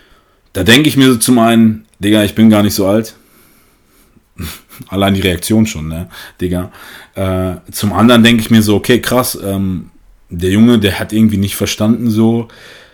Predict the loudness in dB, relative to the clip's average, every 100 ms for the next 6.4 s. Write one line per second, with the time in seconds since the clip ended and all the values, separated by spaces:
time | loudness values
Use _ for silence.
0 | _ _ -6 -2 -2 -2 -2 -4 -6 -12
1 | _ _ _ _ _ _ _ -6 2 4
2 | 4 6 4 2 -2 -8 -10 -6 0 2
3 | 2 0 0 4 4 2 0 2 4 2
4 | -2 -18 -20 -18 -4 -2 2 2 4 4
5 | 4 2 0 2 2 2 2 2 0 -2
6 | -6 -6 -6